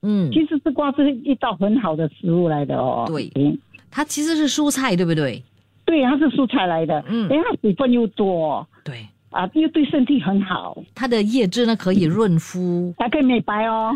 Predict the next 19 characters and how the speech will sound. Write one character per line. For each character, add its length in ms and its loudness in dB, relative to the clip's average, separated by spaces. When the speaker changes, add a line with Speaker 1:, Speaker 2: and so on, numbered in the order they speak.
Speaker 1:
可 80 -4
以 120 2
美 160 2
白。 80 2
Speaker 2:
多 80 -4
吃。 580 0
嗯。 640 4
Speaker 1:
哇。 340 -8
Speaker 2:
而 140 -2
且 240 2
可 160 0
以 340 2
抗 380 2
坏 240 0
血 300 -2
病， 440 0
还 120 -6
可 100 0
以 180 0